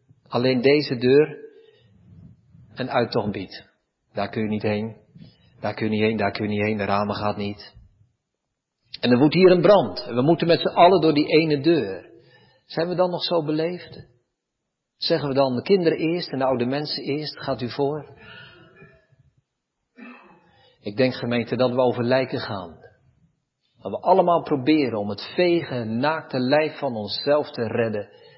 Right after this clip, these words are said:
en desnoods ten koste van anderen. Dat is de mens. Alles wat hij heeft, zal hij geven voor zijn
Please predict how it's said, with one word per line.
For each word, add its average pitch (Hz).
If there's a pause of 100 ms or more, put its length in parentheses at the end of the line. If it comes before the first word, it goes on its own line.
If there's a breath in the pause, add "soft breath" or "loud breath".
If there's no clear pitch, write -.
(340 soft breath)
en 101
desnoods 120
ten 95
koste 123
van 98
anderen. 92 (920)
Dat -
is -
de 120
mens. 147 (580)
Alles 254
wat 226
hij 196
heeft, 104 (460)
zal 131
hij 113
geven 113
voor 101
zijn 90